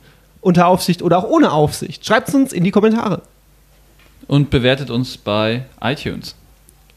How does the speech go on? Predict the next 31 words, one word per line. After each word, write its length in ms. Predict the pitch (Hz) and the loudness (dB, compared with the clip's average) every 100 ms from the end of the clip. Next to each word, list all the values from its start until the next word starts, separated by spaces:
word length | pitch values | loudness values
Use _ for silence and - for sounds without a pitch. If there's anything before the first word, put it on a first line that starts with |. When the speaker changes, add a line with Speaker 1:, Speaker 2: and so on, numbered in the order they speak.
| _ _ _ _ _ _ _ _ _ _ _ - | _ _ _ _ _ _ _ _ _ _ _ -2
Speaker 1:
Wir 140 | 165 | 0
sind 140 | 180 202 | 2 2
auch 200 | 180 - | 0 2
auf 220 | 190 185 | 0 0
Podigy, 440 | 240 220 165 143 131 | 0 0 0 -2 0
wir 120 | 135 | -2
sind 120 | 135 | -2
auch 140 | 139 | -4
auf 120 | 147 147 | -4 -2
Stitcher, 400 | - 233 160 135 | -2 0 0 0
wir 100 | 135 | -4
sind 220 | 170 165 | -6 -6
auch 160 | 185 180 | -6 -4
in 140 | 202 | -4
eurer 320 | - 269 240 | 0 2 2
Podcast-App. 880 | - 170 - 151 139 - - 175 - - _ _ _ - | 2 0 0 -2 -2 -2 -2 -2 -4 -12 _ _ _ -2
Glaubt 280 | 208 - | -2 0
uns. 280 | 147 127 - _ _ _ _ _ _ _ _ _ _ - _ - | -4 -4 -12 _ _ _ _ _ _ _ _ _ _ -20 _ 0
Speaker 2:
Und 320 | 170 190 160 | 2 2 0
wie 60 | |
immer, 480 | 139 170 180 175 170 - | 0 2 4 4 0 0
haut 180 | 185 185 | 0 0
die 60 | |
Empfehlung 440 | 147 - 175 170 147 | -2 0 0 0 0
raus 340 | 135 147 147 | 0 0 -2
an 100 | 135 | -2
alle 180 | 147 156 | 0 2
eure 160 | 143 139 | 0 -2
Verwandten. 320 | 135 151 147 | -2 -4 -4
Falls 420 | - 180 233 - | -4 -4 -2 -4
ihr 280 | 214 202 | 0 0